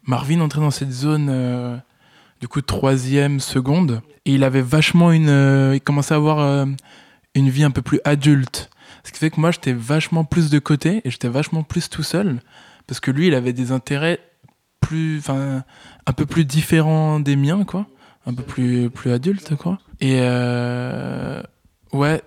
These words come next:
c'était, on a eu pas toujours des moments où on était tout le temps vraiment ensemble, euh, il y a des moments comme ça, un peu de creux, où on avait un peu plus chacun nos vies, on était un peu chacun de notre côté.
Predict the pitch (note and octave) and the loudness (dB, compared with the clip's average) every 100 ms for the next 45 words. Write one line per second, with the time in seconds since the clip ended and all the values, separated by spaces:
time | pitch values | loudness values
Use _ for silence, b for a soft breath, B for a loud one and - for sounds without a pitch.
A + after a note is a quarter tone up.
0 | - - B2+ B2+ B2+ B2 B2+ B2+ C3 B2+ | -10 -12 -6 -4 -2 -4 -4 -4 -2 -2
1 | B2+ A#2 _ _ _ _ _ E3 E3+ - | -2 -4 _ _ _ _ _ -2 -2 -2
2 | E3+ F#3 D#3 C3+ C3 C#3 C#3 C#3 D3 F3 | -2 0 -2 -2 -2 0 0 0 -2 -4
3 | - b b b b - B2+ A#2+ C3 B2 | -8 b b b b -2 -2 0 -2 -6
4 | D3+ C#3 D#3+ D#3 B2+ C3+ C#3 D3 D3+ _ | -8 -2 0 0 -2 -2 0 -2 -4 _
5 | - C#3 - C#3+ C#3+ C3 B2 A#2 A#2 A#2 | -2 -2 -2 -2 -2 -2 -4 -4 -6 -8
6 | A#2+ B B B C3 C3+ D3 C#3+ C3+ D#3+ | -10 B B B -2 0 0 -2 -2 -2
7 | D#3 C3+ C#3+ C3+ B2+ - G2 D#3 D#3 F#3 | -4 -4 -4 -4 -6 -6 -4 0 0 -2
8 | - b b b b b C3 B2+ B2+ B2+ | -6 b b b b b -2 0 0 2
9 | B2+ A#2+ C#3 D3+ - C#3+ - D3 C#3+ C3+ | 0 0 -2 -2 -2 -2 0 2 2 0
10 | C#3+ D#3 C#3+ B2 A#2+ - - C3 C3+ C3+ | 0 0 0 -2 -6 -8 -10 -4 -2 -2
11 | - C3 C#3+ D#3 | -2 -2 0 -2